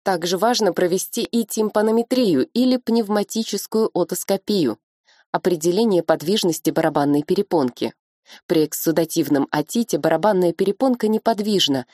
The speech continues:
это видно при пневматической отоскопии, а также при тимпанометрии, которая показывает кривую типа Б.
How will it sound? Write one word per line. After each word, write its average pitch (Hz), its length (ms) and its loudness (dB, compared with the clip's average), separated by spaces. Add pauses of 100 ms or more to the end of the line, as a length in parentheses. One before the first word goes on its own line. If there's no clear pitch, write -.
(120)
это 160 220 0
видно 233 400 0
при 220 200 0
пневматической 226 960 -2
отоскопии, 185 840 -2 (220)
а 208 80 2
также 254 360 2
при 240 220 0
тимпанометрии, 220 1000 0 (200)
которая 147 380 0
показывает 240 680 0
кривую 190 420 0
типа 160 380 -4
Б. 120 320 -2